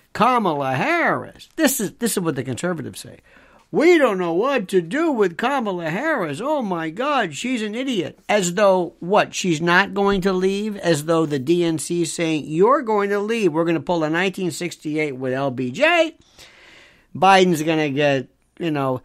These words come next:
sick, get covid. He's gonna say something like, 'I don't have my fastball anymore. And it's time for me to, to turn it over to a younger generation.'"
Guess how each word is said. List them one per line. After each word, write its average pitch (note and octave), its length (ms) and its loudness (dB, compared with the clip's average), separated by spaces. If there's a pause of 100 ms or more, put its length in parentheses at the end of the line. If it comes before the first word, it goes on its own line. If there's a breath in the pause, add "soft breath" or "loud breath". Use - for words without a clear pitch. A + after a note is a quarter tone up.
(160)
sick, C#4 640 6
get - 340 -2
covid. G#3+ 960 4
He's F3+ 220 4
gonna D#3+ 240 0
say D#3+ 180 0
something D#3 300 -2
like, D3 140 0
'I C#3+ 40 -2
don't E3+ 160 0
have F#3 160 -2
my F#3 160 0
fastball F3+ 640 0
anymore. D3 520 0 (520 soft breath)
And D#3+ 120 4
it's D#3+ 100 4
time G3+ 320 2
for F3 120 0
me F#3 220 4
to, C3 280 0 (240 soft breath)
to E3+ 160 2
turn C4+ 260 2
it A#3+ 100 2
over A3 220 2
to F3 220 2
a D3 60 2
younger F#3+ 360 0
generation.'" C3+ 640 -2